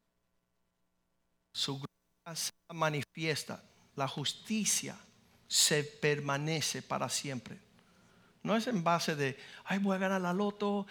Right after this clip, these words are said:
me va a ir bien, quizás no, quizás no". Como tú empiezas a caminar en el propósito de Dios, ventanas abiertas, cielos abiertos,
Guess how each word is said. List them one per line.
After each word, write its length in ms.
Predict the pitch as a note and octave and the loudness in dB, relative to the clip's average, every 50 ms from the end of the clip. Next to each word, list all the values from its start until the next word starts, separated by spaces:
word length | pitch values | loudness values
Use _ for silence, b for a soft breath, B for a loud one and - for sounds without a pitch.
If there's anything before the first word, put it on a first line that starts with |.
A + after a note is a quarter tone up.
| B B B B | B B B B
me 100 | D#3 D3+ | -4 -4
va 80 | D#3+ F3 | -2 0
a 60 | F#3 | 0
ir 100 | F3+ E3+ | 0 0
bien, 380 | D#3+ F#3+ G#3+ A3 G#3+ G#3 G3+ | 2 2 2 4 4 2 0
quizás 420 | F#3 - D#3 - - F#3 D#3 G3 F#3+ | 0 -2 -4 -2 0 2 0 0 0
no, 160 | F#3 F#3+ F3+ | 0 -4 -2
quizás 400 | - F#3+ D#3 - - - - F#3 | -2 -4 -2 -2 -2 -2 -2 -2
no". 260 | F#3 G3+ A3 A#3 A3 | 0 0 0 0 -2
Como 300 | - - F3 E3 E3 D#3+ | 0 0 0 0 0 -4
tú 180 | - - G#3 A3+ | -4 -2 0 0
empiezas 460 | A#3 G#3 A3 G#3+ G#3 G#3 A3 G3+ F3+ | 0 0 2 0 0 0 0 0 0
a 60 | G3+ | -2
caminar 680 | G3 F#3 F3+ E3+ E3+ E3+ E3+ F3+ G3 G#3 G3+ G#3 G3 | 0 0 -2 -2 0 -2 0 2 4 4 4 4 4
en 180 | G3+ - E3+ E3 | 2 0 0 0
el 80 | D#3 D3+ | 0 0
propósito 600 | - D3+ C#3+ - E3+ F#3 F#3 - G3 F3+ F3+ E3+ | 0 -4 -4 -2 -4 -4 -4 -4 -4 -4 -2 -4
de 80 | D#3+ | -2
Dios, 360 | E3 E3+ F3+ F#3 F#3+ G3 E3+ | -2 -2 0 0 0 -2 -2
ventanas 520 | - D#3 D3+ D3 - F3+ F#3 F#3+ F3+ E3 E3+ | -4 -4 -6 -2 0 0 0 2 0 0 -2
abiertas, 500 | D3+ D#3 F3 F#3 G3 F#3+ F#3+ - E3 C#3 | -4 -2 -2 -2 -2 -2 -2 -4 -4 -4
cielos 300 | - - F3 F3+ F3 D#3 | -2 -4 -4 -4 -4 -4
abiertos, 600 | D#3+ D3 D3 E3 F#3 G3+ G#3+ G#3+ G#3+ A3 G#3+ G#3+ | -4 -4 -4 0 2 2 2 0 0 -2 -2 -4